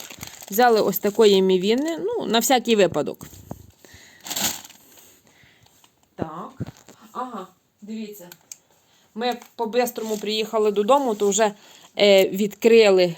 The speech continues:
попити. Взяли ось таку каву Лаваза крема Густо. Бачите, це, друзі, нагадую, не реклама, просто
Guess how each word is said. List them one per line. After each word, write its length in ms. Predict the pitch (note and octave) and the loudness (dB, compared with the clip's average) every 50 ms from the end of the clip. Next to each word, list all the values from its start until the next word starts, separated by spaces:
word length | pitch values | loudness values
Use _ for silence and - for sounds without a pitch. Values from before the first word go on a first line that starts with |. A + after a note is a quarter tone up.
| - _ | -12 _
попити. 480 | - G3 F#3 F#3 - C4 D4 D4 - G#3 | -2 -2 -2 2 4 4 4 4 2 0
Взяли 300 | F#3 G3 A3+ A3+ A3 G#3+ | 4 4 4 6 6 4
ось 200 | - - F#3+ - | 2 0 -2 0
таку 280 | - G#3+ G3+ - C#4 | -2 -2 -2 -2 -6
каву 520 | A#3 _ - A3+ G#3+ G#3 G3 F#3 F3+ F3+ F3+ | -6 _ 2 4 6 6 4 4 4 2 4
Лаваза 680 | F3+ F#3 F#3 F#3 F3 G3+ A3 C4 D#4+ D#4+ A#3+ G#3+ G3 F#3 - - _ - - - - - - _ _ | 6 6 4 4 4 2 2 4 2 2 0 -2 -4 -4 -4 -14 _ -20 -20 -20 -20 -20 -20 _ _
крема 400 | - G#3 A3 A#3+ B3 B3 A#3+ A3+ | 2 4 4 6 6 4 2 2
Густо. 680 | G#3 F3+ F3+ F#3+ F#3 E3+ - - - D3 D3+ D3+ D#3 _ _ _ _ _ _ _ _ _ _ _ _ _ _ _ _ _ _ _ _ _ _ _ _ _ _ _ _ _ _ _ _ _ _ _ _ _ | 2 0 0 0 0 0 -2 -8 -10 -10 -10 -10 -14 _ _ _ _ _ _ _ _ _ _ _ _ _ _ _ _ _ _ _ _ _ _ _ _ _ _ _ _ _ _ _ _ _ _ _ _ _
Бачите, 240 | - A#3 - - G#3+ - - - - _ | -8 -6 -6 -6 -8 -8 -14 -20 -20 _
це, 140 | _ - D4+ | _ 4 4
друзі, 480 | - E4+ D#4+ D#4+ C4+ A#3+ B3 A3 - - _ | 4 4 0 0 0 2 2 2 0 0 _
нагадую, 640 | G#3+ A3+ A#3 A#3+ A#3 B3+ B3+ A3 F#3+ F#3+ F#3+ F#3 F3+ | -2 0 0 0 2 2 2 2 4 2 2 2 0
не 300 | F3+ G3 A3 B3+ C#4+ D4+ | -2 0 2 2 4 4
реклама, 560 | D4+ C#4+ D4 - C4+ C4+ C4+ D#4 E4+ E4 D4+ | 4 2 2 2 0 2 2 2 0 -2 -4
просто 460 | - - A#3 C#4 C#4+ C#4 - - A#3 | -4 0 0 0 0 0 -2 -8 -12